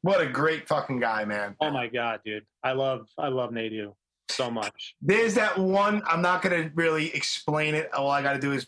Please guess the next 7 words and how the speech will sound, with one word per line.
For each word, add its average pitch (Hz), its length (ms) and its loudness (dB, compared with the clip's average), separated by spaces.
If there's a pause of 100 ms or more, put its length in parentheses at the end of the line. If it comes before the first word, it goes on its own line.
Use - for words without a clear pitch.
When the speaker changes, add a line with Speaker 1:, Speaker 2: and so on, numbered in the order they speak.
(120)
Speaker 1:
there's 131 260 -2
that 139 340 -2
one 156 460 2
part 151 520 2 (520)
in 139 160 0
the 135 80 0
documentary. 127 1080 0